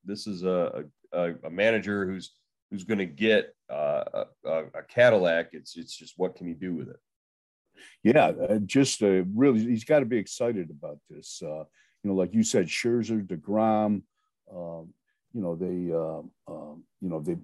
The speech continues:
Speaker 2: and you've got an owner, the richest owner in baseball, that's, that's shown he's willing to spend and shown he's, w-, you know, if you're in contention, you know, at the All-Star break, you know they're gonna make moves. Uh, <laughs> it's gonna be interesting to see how Showalter and, uh, Steve Cohen coexist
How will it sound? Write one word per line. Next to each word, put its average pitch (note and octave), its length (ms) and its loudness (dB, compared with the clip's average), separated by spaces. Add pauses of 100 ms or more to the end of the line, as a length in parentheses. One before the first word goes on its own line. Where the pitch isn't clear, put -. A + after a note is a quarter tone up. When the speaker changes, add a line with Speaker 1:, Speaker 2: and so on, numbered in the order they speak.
(160)
Speaker 2:
and F#2 180 0
you've F2+ 140 0
got G#2+ 180 6
an G#2 140 4
owner, A#2 280 4
the G2+ 100 2
richest A2 420 -2
owner A2+ 260 0
in F#2+ 60 -2
baseball, F#2 640 0
that's, F#2 320 -6 (140)
that's F#2+ 180 -2
shown A2+ 340 0
he's G2+ 160 2
willing G#2+ 320 -2
to F2+ 60 -6
spend A2 580 0 (680)
and F#2 260 -2
shown A2 340 0
he's, G2+ 160 0
w-, A2 240 -8
you G#2+ 80 2
know, G2 120 2
if F#2+ 160 -4
you're A2 160 2
in A#2 100 2
contention, A2+ 800 -4 (460)
you G#2 80 -6
know, G2+ 80 2
at F#2+ 100 -4
the G#2+ 100 0
All-Star A2 420 2
break, F#2 300 -4
you G#2 80 -2
know A2 260 4
they're G#2 100 2
gonna G2+ 220 -2
make G2 300 -4
moves. F#2+ 540 -6 (420)
Uh, F2 340 -4 (540)
<laughs> - 520 -20
it's C3 120 -10
gonna E3 180 2
be D3 160 8
interesting C#3 400 0
to A2+ 60 0
see B2+ 180 0
how A2+ 160 6
Showalter A#2 720 0
and, G2 180 -6
uh, F#2+ 200 -2
Steve G#2+ 360 -2
Cohen G#2+ 340 0
coexist G2 720 -2